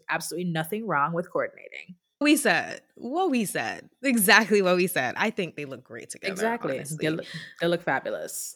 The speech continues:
Speaker 1: I
Speaker 2: But
Speaker 1: am
Speaker 2: also, like, they make a great point.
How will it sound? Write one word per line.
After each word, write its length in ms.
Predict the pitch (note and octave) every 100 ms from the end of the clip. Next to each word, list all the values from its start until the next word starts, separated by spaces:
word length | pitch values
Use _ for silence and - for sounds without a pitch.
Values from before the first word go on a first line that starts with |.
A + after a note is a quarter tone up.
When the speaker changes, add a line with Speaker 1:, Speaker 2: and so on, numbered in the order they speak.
| -
Speaker 1:
I 300 | F3 E3 E3
Speaker 2:
But 140 | D#3+ D#3+
Speaker 1:
am 60 |
Speaker 2:
also, 300 | G#3+ A#3+ A#3+
like, 300 | A3 F3 F3
they 160 | F#3+ F#3
make 380 | F3 E3 D#3 -
a 60 | D3
great 300 | D3+ C#3+ -
point. 260 | D#3 C3